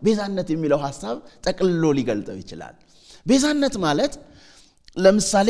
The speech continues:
አዳም የነ-፣ ያ-፣ የነበረው ልጅነት አጥተዋል። የእግዚአብሔር ልጅነትን አጥተዋል። ከተ-፣ ከተቀመጠው አልፎ፣ እ፣ ከተነገረውም ተላልፎ የሚጠብቀውን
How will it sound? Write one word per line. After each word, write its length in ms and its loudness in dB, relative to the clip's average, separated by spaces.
አዳም 440 2
የነ-፣ 400 4
ያ-፣ 240 4
የነበረው 580 4
ልጅነት 400 2
አጥተዋል። 420 -6
የእግዚአብሔር 460 4
ልጅነትን 460 0
አጥተዋል። 400 -4
ከተ-፣ 340 -4
ከተቀመጠው 760 2
አልፎ፣ 280 2
እ፣ 180 -4
ከተነገረውም 800 4
ተላልፎ 520 0
የሚጠብቀውን 960 2